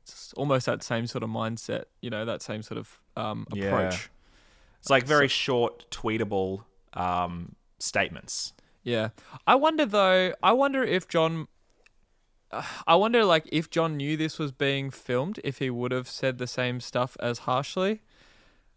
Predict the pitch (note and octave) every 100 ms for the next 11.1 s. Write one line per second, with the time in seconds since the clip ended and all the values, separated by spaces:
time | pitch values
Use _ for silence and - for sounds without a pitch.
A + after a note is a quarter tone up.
0 | E3 D#3 F3+ F#3 C4+ D4+ C4 - F#3 D#3+
1 | C3 A#2+ - - - _ - A3 B3 A3+
2 | G#3 F3 C#3+ D3 D#3+ E3 C#3 - B2+ -
3 | C#3 - C3 - A#2+ B2 C3+ C#3 - _
4 | _ _ _ _ _ _ _ _ - -
5 | - C#3+ C3 C3 B2 - _ _ A3+ G3
6 | F#3 E3+ E3+ D#3+ D3 C#3+ E3 C#3+ C3+ C3
7 | B2 - C#3+ C3+ C#3 C#3+ C3+ - _ _
8 | - C4 C4+ - E3+ E3 - C#3+ C#3 C#3
9 | C#3 - - - - _ - C#3 - C3
10 | C3+ B2+ D3+ D3 C#3+ B2+ B2+ - B2 A#2+